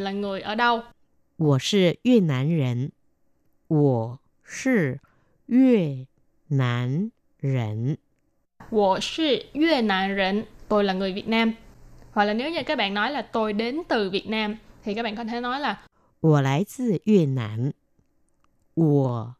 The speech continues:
Speaker 2: 来自越南。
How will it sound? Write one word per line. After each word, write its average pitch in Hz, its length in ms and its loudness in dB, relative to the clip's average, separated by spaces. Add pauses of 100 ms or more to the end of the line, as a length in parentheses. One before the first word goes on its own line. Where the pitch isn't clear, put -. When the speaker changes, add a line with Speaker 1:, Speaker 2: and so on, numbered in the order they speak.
(240)
Speaker 2:
来 151 580 0 (240)
自 202 460 0 (560)
越 180 560 4 (240)
南。 117 580 -2